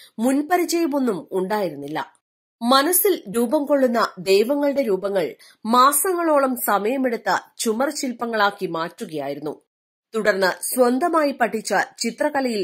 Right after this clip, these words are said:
ഡിപ്ലോമയും കരസ്ഥമാക്കി. ഓരോ ചുമർ ശില്പങ്ങളും പൂർത്തീകരിച്ച് അത്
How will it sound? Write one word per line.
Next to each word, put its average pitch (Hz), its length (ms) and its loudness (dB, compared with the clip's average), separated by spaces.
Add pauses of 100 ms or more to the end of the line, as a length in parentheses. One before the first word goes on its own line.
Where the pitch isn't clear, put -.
(140)
ഡിപ്ലോമയും 208 600 -4
കരസ്ഥമാക്കി. 160 800 -6 (560)
ഓരോ 320 360 6
ചുമർ 311 360 0
ശില്പങ്ങളും 269 720 -2
പൂർത്തീകരിച്ച് 233 800 -2 (280)
അത് 214 180 2